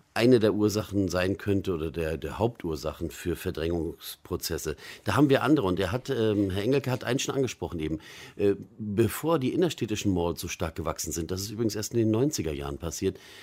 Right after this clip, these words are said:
hatten wir ja schon einmal den schwerwiegenden Zielkonflikt grüne Wiese und Innenstadt. Und viele Städte haben das Problem dadurch, dass sie einfach im Umland zu viel haben durchgehen lassen oder sich nicht haben wehren können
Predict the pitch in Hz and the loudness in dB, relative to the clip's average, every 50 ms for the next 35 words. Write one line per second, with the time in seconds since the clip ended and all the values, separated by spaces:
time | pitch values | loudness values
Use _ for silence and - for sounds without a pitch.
0 | - - - - 117 - 123 113 104 107 107 - - 110 104 - 80 95 113 117 | -20 -12 -6 -6 -4 -2 0 2 2 2 2 0 0 -2 -2 -2 -2 -2 -2 0
1 | 113 107 92 95 92 90 - - 92 101 113 127 127 135 139 135 131 135 127 120 | 0 0 0 0 -2 -2 -2 -4 -2 -2 0 0 -2 -4 -4 -2 0 2 2 2
2 | 127 123 120 120 113 107 76 92 98 - - 123 120 113 - 123 117 - - - | 4 4 2 2 2 0 -2 -6 -8 -6 -4 -4 -4 -2 -2 -2 -2 -2 -4 -6
3 | 117 104 - - 117 113 107 101 95 139 165 127 104 87 78 62 60 62 62 58 | -6 -6 -2 2 4 4 4 4 4 2 0 0 0 -2 -2 -4 -4 -6 -6 -8
4 | - - - - - - - - - - - - - - - - - - 98 90 | -10 -12 -14 -16 -18 -20 -20 -20 -20 -20 -20 -20 -20 -20 -20 -12 -6 -2 -2 -2
5 | - - 135 127 120 - - - 104 110 117 135 123 113 120 120 123 120 - - | -2 -2 -2 -2 -2 -2 -2 -2 -2 -2 0 0 0 0 0 -2 -2 -4 -6 -6
6 | - 117 110 120 117 113 104 107 101 101 101 - - 110 - - 82 87 98 - | -6 -4 -2 0 0 2 2 2 2 0 0 -2 -4 -6 -4 -4 -2 -4 -4 -6
7 | 104 - - - - 92 85 90 87 - 101 104 107 113 120 127 120 - - - | -8 -10 -10 -6 -4 -2 -2 -2 -2 0 0 2 2 2 0 0 -2 -4 -6 -8
8 | - 123 117 - - 131 110 104 101 98 98 87 92 95 101 - - - 127 117 | -6 -6 -6 -4 -2 -2 0 0 0 0 0 0 0 -2 -2 -2 -2 -2 0 0
9 | 113 110 117 110 - - - 82 87 92 85 78 85 - - 90 - - 87 85 | 0 0 -2 -2 -4 -4 -4 -4 -2 -2 -2 -4 -6 -8 -10 -10 -6 -4 -4 -2
10 | 85 76 80 82 85 85 82 - - 92 92 110 - | -2 -2 -2 -2 -2 -2 -4 -4 -2 0 0 0 0